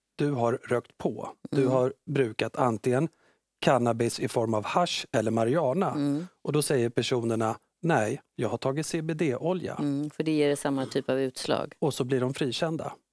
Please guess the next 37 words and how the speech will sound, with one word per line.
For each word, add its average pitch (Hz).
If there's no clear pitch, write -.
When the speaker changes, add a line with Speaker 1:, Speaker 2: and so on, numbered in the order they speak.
Speaker 2:
Mm, 147
ja, 156
då 165
blir 160
de 139
frikända. 135
Speaker 1:
Och 156
det 175
har, 120
eh, -
vållat 120
problem 190
för -
utredande 127
myndigheter 113
och 131
då 127
har 123
deras 120
lösning 131
varit 110
helt 110
enkelt 107
att 110
vi 110
narkotikaklassar, 127
eh, 113
det 127
lagliga 139
preparatet. -
Speaker 2:
Och 165
då 196
hamnar 175
det 135
som 139
ett 131
läkemedel? 151